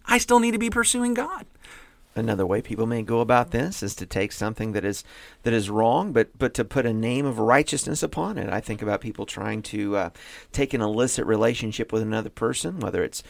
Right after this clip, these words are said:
Speaker 2: you know, a, a homosexual relationship or adultery or something like this, but
Speaker 1: An
Speaker 2: we're
Speaker 1: unlawful marriage.
Speaker 2: Unlawful marriage, but we're gonna call it marriage.
Speaker 1: Because
Speaker 2: And
Speaker 1: God just wants me to be happy.
Speaker 2: Yeah, and God wants me to be married.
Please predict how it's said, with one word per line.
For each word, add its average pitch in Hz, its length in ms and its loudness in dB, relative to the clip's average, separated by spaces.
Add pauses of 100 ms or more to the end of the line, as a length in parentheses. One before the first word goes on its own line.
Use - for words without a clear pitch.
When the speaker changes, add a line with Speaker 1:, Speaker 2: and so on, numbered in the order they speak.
(300)
Speaker 2:
you 117 180 0
know, 113 180 6
a, 95 340 4
a - 40 2
homosexual 117 580 0
relationship 120 720 0
or 98 400 2
adultery 117 480 2
or 117 40 -4
something 104 200 0
like 107 140 0
this, 131 180 0
but 120 120 4
Speaker 1:
An 113 120 6
Speaker 2:
we're - 80 8
Speaker 1:
unlawful 104 260 4
marriage. 104 360 0
Speaker 2:
Unlawful 120 360 6
marriage, 113 320 2
but 135 140 6
we're 160 100 6
gonna 139 200 4
call 180 280 0
it - 120 -2 (120)
marriage. 226 560 -4
Speaker 1:
Because 143 220 2
Speaker 2:
And - 60 -2
Speaker 1:
God 127 180 6
just 127 160 -2
wants 131 220 0
me 135 80 2
to 131 40 0
be 135 100 0
happy. 139 440 -2
Speaker 2:
Yeah, 190 480 -2
and 117 140 2
God 113 200 6
wants 107 200 0
me 107 100 0
to 98 80 0
be 101 140 0
married. 196 520 2